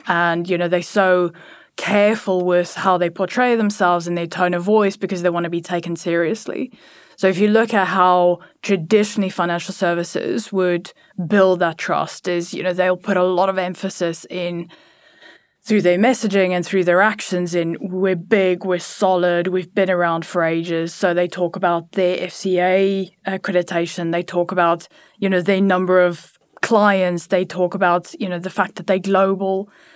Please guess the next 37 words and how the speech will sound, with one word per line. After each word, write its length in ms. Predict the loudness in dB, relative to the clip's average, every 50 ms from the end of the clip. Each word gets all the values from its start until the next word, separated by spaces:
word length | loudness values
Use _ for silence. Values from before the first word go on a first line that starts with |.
| -20 -20 -16 -6
So 140 | -2 0 2
there's 220 | 2 2 2 2
all 140 | 2 2 2
these 200 | 2 0 0 0
sort 120 | -2 -2
of 120 | -2 -2 -2
big 260 | 0 0 2 0 -2
stability 840 | -6 -6 -4 -4 -2 0 2 2 2 2 2 0 -2 -4 -4 -4 -4
messages. 840 | -4 -4 -4 -4 -4 -4 -6 -6 -8 -8 -8 -8 -8 -10 -10 -12 -16 -20 -20 _ _ _ _ _ -20 -20 -10 _
You 100 | -2 0
know, 100 | 0 2
they'll 480 | 2 4 4 4 6 6 4 4 2
maybe 480 | 2 0 0 0 0 -2 -2 -4 -6 -8
show 800 | -10 -12 -12 -4 0 2 4 4 4 4 4 4 4 2 2 0 -4 -12 -20 -20 -20 -20 _ _ _ -12 -6 0
credibility 560 | 2 2 2 4 4 2 2 2 0 -4 -4
from 240 | -2 0 2 2 2
partners. 680 | 2 2 2 2 2 0 -2 -6 -8 -8 -8 -12 -14 -16 _ _ _ 2
They, 100 | 2 4
there's 220 | 4 2 2 2
sort 140 | 2 2 2
of 120 | 2 0 -4 _ _ _
trust 540 | -6 0 4 4 4 4 4 0 -4 0 2
messages 640 | 4 4 2 2 0 -4 -4 -2 0 -2 -2 -2 -4
rooted 640 | -4 0 2 2 2 2 0 0 0 0 0 0 -4
in 440 | -4 -4 -4 -4 -4 -4 -4 -6
the 60 | -6 -4
fact 320 | -2 -2 -2 0 -2 -2
that 80 | -4 -2
we're 100 | -4 -6
stable 460 | -4 -2 -2 -2 -2 -2 -4 -4 -4
and 120 | -4 -6
we're 80 | -6 -4
big 260 | -4 -4 -4 -4 -4
and 80 | -6 -6
we're 100 | -6 -6
solid. 500 | -6 -4 -4 -4 -4 -6 -8 -8 -10 -14 -20 -20 -20 -20 -20 -20 _ -4
And 360 | -2 0 2 2 0 -2 -4